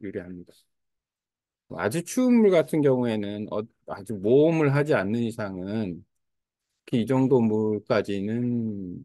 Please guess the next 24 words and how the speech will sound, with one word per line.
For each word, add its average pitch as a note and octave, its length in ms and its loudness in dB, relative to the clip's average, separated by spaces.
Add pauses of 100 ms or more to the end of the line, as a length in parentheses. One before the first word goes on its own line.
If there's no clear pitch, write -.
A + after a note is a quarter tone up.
(160)
뭐 F2+ 160 -14
들어갈 C3 420 2
일은 A2 300 -4
없을 - 260 -16
것 A2 120 -6
같은데, E2+ 440 -10 (760)
그거는 G2+ 300 -4
이제 F#2+ 160 -2
별도로 A2+ 540 2
하겠습니다. G#2 540 -10 (1300)
보온 A2+ 380 4
장비, G2 580 -2 (220)
오 F2+ 120 -10 (100)
층, F2+ 400 -6 (200)
뭐, E2 320 -14 (100)
필요하다라는 F#2+ 640 -6
거 D#2+ 180 -10
하고. G2 400 -8 (1600)
아, F#2 280 -6
지금까지 A#2+ 800 2
수온에 G#3+ 480 0
관해서 B2+ 460 -2
얘기를 G#2+ 340 -4
해봤는데, A2 720 -4